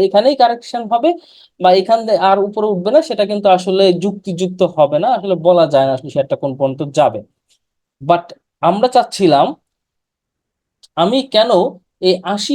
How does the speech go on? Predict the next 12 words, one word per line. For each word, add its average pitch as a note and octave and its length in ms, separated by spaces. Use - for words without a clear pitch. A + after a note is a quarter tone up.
পঁচাশি, B3 420
একাশি G#3 320
টাকা G#3 220
লেভেলে F#3+ 420
এন্ট্রিটা F3 320
নিতে F3+ 240
পারলাম A#2 380
না? C#3+ 120
আমি D#3+ 320
কেন G3+ 260
এই F3+ 180
শেয়ারটাতে G3+ 560